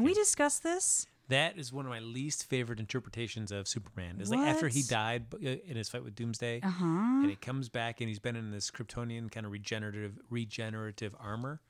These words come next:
Speaker 1: Uh-huh.
Speaker 2: That, uh, when he busts out of it, I guess it's been so long that his hair's grown and he's got, like, a nice, like, mullet action going
Speaker 1: Yeah,
Speaker 2: on in there.
Speaker 1: he's full on,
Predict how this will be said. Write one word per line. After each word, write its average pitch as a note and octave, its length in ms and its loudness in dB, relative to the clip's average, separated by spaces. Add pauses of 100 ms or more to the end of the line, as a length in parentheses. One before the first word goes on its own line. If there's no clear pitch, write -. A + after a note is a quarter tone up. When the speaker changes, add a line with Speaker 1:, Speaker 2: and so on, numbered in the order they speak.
Speaker 1:
Uh-huh. F#3 300 0 (340)
Speaker 2:
That, A2+ 280 -2
uh, G#2+ 220 -2
when G#2+ 140 -4
he G#2 80 -4
busts A2+ 380 -4
out D3 220 4
of G#2 80 -4
it, G#2+ 180 -2 (180)
I A2 100 -2
guess A2+ 200 -4
it's A2+ 80 -4
been A#2 220 0
so B2 180 0
long G#2+ 360 0
that G#2 120 -2
his G2 120 -4
hair's A2 340 -6
grown G2 340 -12
and F2 140 -12
he's F#2+ 100 -12
got, G#2 160 -10
like, G#2 220 -12
a G#2 40 -10
nice, G2+ 240 -8
like, G2+ 120 -10
mullet G#2 440 -6
action G2+ 380 -14
going F#3 140 -4
Speaker 1:
Yeah, B3 140 4
Speaker 2:
on - 40 4
in E3+ 60 -4
there. - 60 -
Speaker 1:
he's C4 360 4
full C4 260 4
on, A3+ 480 6